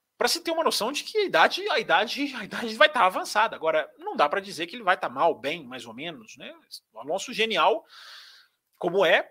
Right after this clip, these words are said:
pode muito bem tá num nível aceitável. Hoje ele ainda está. Então, tudo isso pesa, Carlos Eduardo. Tudo isso pesa. Acho que é uma resposta mais, uma resposta mais completa que eu consigo te dar.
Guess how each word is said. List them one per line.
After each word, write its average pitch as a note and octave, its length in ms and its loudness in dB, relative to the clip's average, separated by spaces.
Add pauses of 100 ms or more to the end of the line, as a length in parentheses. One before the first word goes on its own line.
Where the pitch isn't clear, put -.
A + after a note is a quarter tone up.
(120)
pode F3+ 220 6
muito G#3+ 220 -6
bem F#3+ 200 -2
tá C#4+ 140 -2
num D4+ 100 -6
nível A3+ 240 -4
aceitável. D3+ 640 0 (260)
Hoje G3 300 6
ele C4 100 2
ainda C3+ 280 -2
está. - 340 -2 (580)
Então, A#3 600 -4
tudo C4+ 180 -6
isso C4+ 160 -4
pesa, E3+ 320 4
Carlos C3+ 240 -8
Eduardo. G#2+ 440 -20
Tudo F#3+ 200 -20
isso G3+ 180 -14
pesa. C#3 300 -10
Acho - 120 -18
que - 60 -14
é D#3+ 40 -10
uma E3 100 -10
resposta D#3+ 480 -8
mais, E3+ 640 -12
uma - 100 -20
resposta D#3 380 -12
mais D#3+ 180 -8
completa D3+ 500 -6
que - 80 -12
eu D3+ 40 -12
consigo - 380 -12
te - 120 -10
dar. - 180 -12